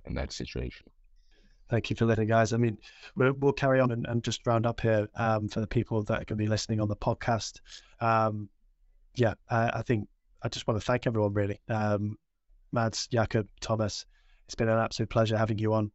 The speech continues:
Speaker 2: um, the live podcast today. I hope you, um, have enjoyed it, um, and hope to see you back here again on another topic. Um,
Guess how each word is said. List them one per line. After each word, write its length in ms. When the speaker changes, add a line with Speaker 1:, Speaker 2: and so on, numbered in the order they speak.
Speaker 2:
um, 540
the 100
live 280
podcast 380
today. 360
I 100
hope 280
you, 320
um, 260
have 220
enjoyed 360
it, 140
um, 560
and 140
hope 260
to 100
see 120
you 100
back 180
here 180
again 360
on 120
another 240
topic. 480
Um, 340